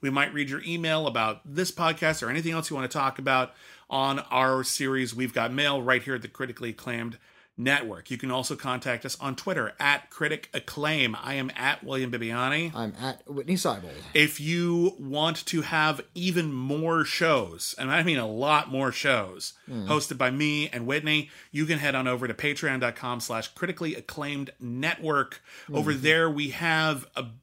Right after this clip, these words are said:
Speaker 1: huge back catalog at any tier that you decide to join up in.
Speaker 2: Mm.
Speaker 1: Um, and we have, uh, let's see, we've got a new show where we're reviewing every single episode of Batman, the live action series from the sixties. We just did our second episode of that.
Speaker 2: Mm-hmm.
Speaker 1: Uh, we've got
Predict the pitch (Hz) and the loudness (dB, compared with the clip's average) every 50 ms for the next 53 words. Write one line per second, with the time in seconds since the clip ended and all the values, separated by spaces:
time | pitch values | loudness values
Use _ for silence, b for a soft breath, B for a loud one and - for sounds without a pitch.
0 | _ _ _ _ _ 170 165 151 - - 214 247 294 320 269 175 143 156 147 143 | _ _ _ _ _ -2 -2 -2 0 4 6 8 8 8 6 6 6 6 6 6
1 | 135 - 156 151 147 143 127 113 113 110 117 - - 151 196 214 202 185 - - | 4 2 2 4 4 4 4 2 2 2 0 -2 -2 0 0 0 -2 -2 -4 -4
2 | - 165 160 160 156 143 131 139 139 135 127 131 127 - 135 127 120 117 110 104 | -2 0 2 4 4 2 2 0 0 -2 -2 -2 0 0 0 0 0 -2 -4 -4
3 | 123 117 113 117 113 117 - 127 123 123 120 117 - - - 120 113 107 107 - | -4 -4 -2 -2 -2 -2 -2 -2 -2 -2 -4 -8 -12 -14 -12 -10 -8 -8 -4 -2
4 | - 117 117 117 113 113 113 - - _ _ - 131 123 123 - - 127 123 127 | 0 2 2 2 2 0 -2 -6 -10 _ _ 2 2 2 2 -2 -10 -6 -4 -2
5 | 123 113 110 120 123 120 120 113 110 123 123 120 117 113 113 110 107 101 95 b | -2 -2 0 0 2 2 2 0 0 -2 0 0 2 2 0 0 -2 -6 -12 b
6 | b b b b b b b b _ 113 107 - - 98 80 78 98 110 107 135 | b b b b b b b b _ -6 -4 -4 -4 -6 -8 -10 -10 -4 0 0
7 | 123 117 117 127 143 165 185 185 - - 175 156 151 147 147 143 139 131 123 123 | 2 2 2 2 2 2 4 4 2 2 4 4 4 4 4 2 2 0 0 0
8 | 120 113 123 123 120 120 117 117 131 131 139 147 131 127 120 120 113 113 120 - | 0 0 0 0 0 0 0 0 -2 -2 -4 -4 -2 0 0 0 0 -2 -4 -2
9 | - 131 123 117 107 - 123 117 117 123 117 117 113 113 113 113 110 113 110 - | -2 0 0 -2 -2 -2 -2 -2 -2 -2 -2 -2 -2 0 -2 -2 -4 -6 -8 -8
10 | 113 113 113 107 113 120 120 120 120 120 113 - 135 117 110 - 120 113 113 107 | -8 -6 -4 -2 -2 0 0 0 0 0 -2 -2 -6 -6 -6 -6 -4 -4 -4 -6
11 | - 123 113 110 110 110 - - 214 202 - - 240 233 233 226 175 147 127 123 | -6 -6 -8 -6 -4 -2 0 0 0 0 0 0 0 0 0 0 0 -2 -4 -4
12 | 113 - 123 110 117 107 - 127 117 127 117 113 113 113 - - 113 107 104 127 | -6 -6 -6 -6 -6 -6 -6 -6 -4 -4 -6 -8 -6 -6 -8 -6 -6 -4 0 2
13 | 139 156 180 180 - B B B B 165 143 127 120 110 117 131 123 123 123 123 | 4 4 4 4 0 B B B B -10 -8 -6 -2 2 4 4 4 4 4 2
14 | 131 123 - 135 120 120 117 117 110 | 0 2 4 4 4 4 4 2 -2